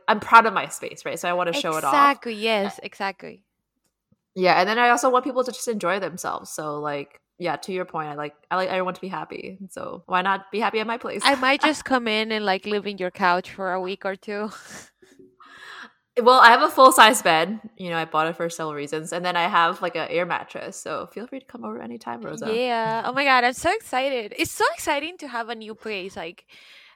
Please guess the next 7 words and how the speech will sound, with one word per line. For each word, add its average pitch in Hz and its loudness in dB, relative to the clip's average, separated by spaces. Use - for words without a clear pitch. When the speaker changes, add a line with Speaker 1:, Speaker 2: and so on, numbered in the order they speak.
Speaker 2:
especially, 359 -4
like, 262 -4
the 240 0
whole, 240 0
like, 208 -4
decorating 196 -4
process. - -10